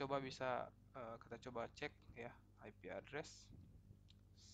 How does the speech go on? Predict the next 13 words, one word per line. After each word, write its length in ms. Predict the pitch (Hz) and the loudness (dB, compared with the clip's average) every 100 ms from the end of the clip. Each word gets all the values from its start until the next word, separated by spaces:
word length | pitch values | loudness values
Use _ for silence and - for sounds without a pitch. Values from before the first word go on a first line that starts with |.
| - - | -8 0
I 140 | 120 | 0
P 100 | - | 4
address 300 | 117 117 117 | 4 4 2
dari, 560 | 113 113 117 113 113 110 | 4 4 4 0 0 -2
eh, 340 | 104 110 107 104 | 0 2 2 2
Windows 300 | 117 117 117 | 0 0 0
Server 320 | 127 120 117 | 0 -2 -4
dua 160 | 107 113 | -2 -2
ribu 100 | 117 | 0
enam 160 | 110 | -4
belas 160 | 110 113 | -2 0
satu 220 | 120 - | -2 0
adalah, 240 | 139 123 | 2 6